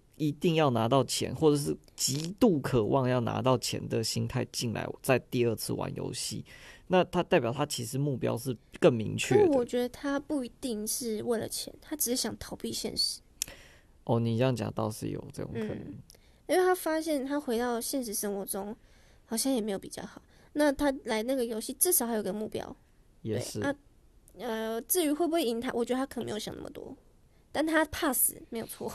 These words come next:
Speaker 1: <laughs>
Speaker 2: 他怕死，对，但是我觉得他可能没有想那么多。
Speaker 1: 他只是不想死而已。
Speaker 2: 他只是，哦，一-，能走一步算一步吧。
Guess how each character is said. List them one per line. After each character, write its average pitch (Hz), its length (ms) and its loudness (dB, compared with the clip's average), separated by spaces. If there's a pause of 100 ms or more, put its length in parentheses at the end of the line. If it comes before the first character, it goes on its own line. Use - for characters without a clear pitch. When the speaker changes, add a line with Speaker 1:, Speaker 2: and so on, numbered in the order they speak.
(280)
Speaker 1:
<laughs> 139 280 -2
Speaker 2:
他 330 240 4
怕 311 240 0
死， - 260 -10 (320)
对， 220 200 -4
但 269 160 2
是 285 100 2
我 220 160 0
觉 202 60 -6
得 202 80 -4
他 233 100 -6
可 233 120 -10
能 - 80 -8
没 - 60 -8
有 - 80 -10
想 - 220 -12
那 - 60 -14
么 - 100 -14
多。 - 100 -14
Speaker 1:
他 165 120 6
只 120 320 4
是 123 60 2 (280)
不 - 100 4
想 - 320 2
死 480 140 2
而 254 140 2
已。 - 0 -
Speaker 2:
他 - 0 -
只 - 40 -4
是， - 60 0
哦， - 220 0
一-， 285 100 6
能 277 180 6
走 277 160 4
一 220 60 4
步 254 140 -4
算 240 180 -4
一 202 40 -2
步 208 140 -6
吧。 - 240 -12